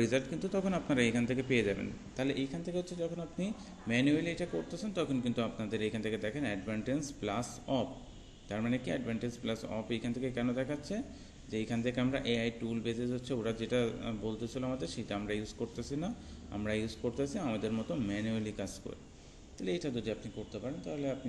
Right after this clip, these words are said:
যদি বুঝে করতে পারেন, আপনার জন্য খুবই ভালো যে আপনার অডিয়েন্স কারা, কোন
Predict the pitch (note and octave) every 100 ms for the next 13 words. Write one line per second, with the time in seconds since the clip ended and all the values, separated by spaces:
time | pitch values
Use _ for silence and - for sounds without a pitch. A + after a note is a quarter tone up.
0 | A2 G#2+ G2+ G#2+ - A2+ G#2 - G#2+ B2
1 | D#3 A2+ G#2 G2 G#2 A#2 G2 A2 G#2 A2
2 | C#3+ - - - - G#2+ G#2 - G2+ G2+
3 | A2 A#2 A2+ - A2 C#3 - G#2+